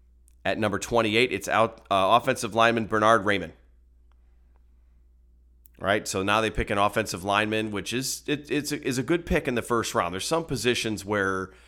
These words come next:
if you want to get yourself a good, solid player, you've got to pick 'em early.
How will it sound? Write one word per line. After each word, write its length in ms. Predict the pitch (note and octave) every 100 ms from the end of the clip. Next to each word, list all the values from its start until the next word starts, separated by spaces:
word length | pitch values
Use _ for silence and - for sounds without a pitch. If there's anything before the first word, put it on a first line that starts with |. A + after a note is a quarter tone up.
| - _
if 160 | F2+
you 100 | B2
want 200 | D3+ D#3
to 40 | C3
get 220 | A#2+ -
yourself 360 | A2+ A#2+ A2 -
a 60 |
good, 520 | E2 G#2+ A2 A2+ A#2 - -
solid 640 | - - G#2+ G2+ G#2+ G#2
player, 480 | - A2+ G2+ D2 A1+ - _ _ _ _ _ _
you've 180 | G2 F#2
got 180 | A2+ A2
to 80 | G#2+
pick 220 | A#2 G2+
'em 100 | F#2
early. 400 | G#2+ G#2+ A2 G#2